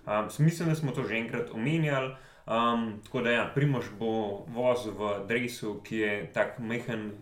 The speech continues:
sploh ne vem, kako preko, malo karirasto črn oziroma nek tak vzorček ima. Um, tako da ne ga iskati v dresu državnega prvaka, tam bo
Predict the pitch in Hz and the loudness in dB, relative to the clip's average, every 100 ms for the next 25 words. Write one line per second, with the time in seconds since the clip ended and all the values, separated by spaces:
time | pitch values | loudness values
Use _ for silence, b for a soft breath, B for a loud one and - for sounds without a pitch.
0 | - - - 117 113 110 110 - - 110 | -14 -12 -4 -4 -4 -6 -8 -8 -6 -4
1 | - 101 - B B - 135 135 - 139 | -4 -4 -6 B B 0 0 2 6 6
2 | 165 214 113 104 110 104 120 104 101 90 | 8 6 4 2 -6 -4 -2 -2 -4 -6
3 | 104 104 107 113 - - 120 - - 135 | -6 -4 -4 -4 -6 0 2 2 -6 -6
4 | 117 185 180 - - 131 123 120 B B | -2 0 0 -2 -4 -2 -4 -6 B B
5 | B - 120 117 117 120 113 110 - 143 | B -4 0 2 2 2 -2 -4 0 2
6 | 127 120 127 151 147 143 139 - 113 110 | 2 0 2 2 4 2 2 0 -2 2
7 | 117 110 120 131 - 104 104 113 117 117 | 2 2 0 -2 -4 -4 -2 0 -2 -2
8 | 113 - 98 123 127 120 107 107 117 107 | -4 -4 2 2 4 2 0 0 -6 -2
9 | 104 | -2